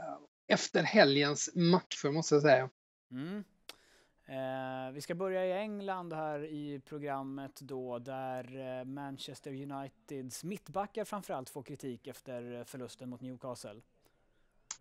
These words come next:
Speaker 1: Till och med Newcastles lagkapten, som vi ser här, har varit på och sagt att, ja, om inte visste vad de skulle göra med bollen, vilket har föranlett en diskussion kring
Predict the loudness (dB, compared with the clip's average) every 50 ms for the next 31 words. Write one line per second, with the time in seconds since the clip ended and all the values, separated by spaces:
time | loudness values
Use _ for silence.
0 | _ _ 10 12 12 12 12 12 12 12 12 12 12 12 10 12 12 12 12 12
1 | 10 8 10 10 12 12 12 12 12 12 8 6 8 8 6 6 6 6 4 6
2 | 8 10 10 12 12 12 12 12 12 10 10 10 12 10 10 10 8 4 2 2
3 | 2 4 6 6 6 6 6 6 6 6 6 4 2 4 4 4 2 0 2 2
4 | 0 0 6 8 8 8 8 8 6 6 4 4 4 10 12 12 12 12 12 12
5 | 10 6 10 12 12 12 12 12 12 10 10 8 8 6 8 8 8 8 12 12
6 | 12 12 12 12 12 12 8 8 6 6 4 0 -8 -10 _ _ -16 -16 -16 2
7 | 4 4 6 8 8 6 6 8 6 6 6 8 8 8 10 10 8 8 8 8
8 | 8 8 8 8 4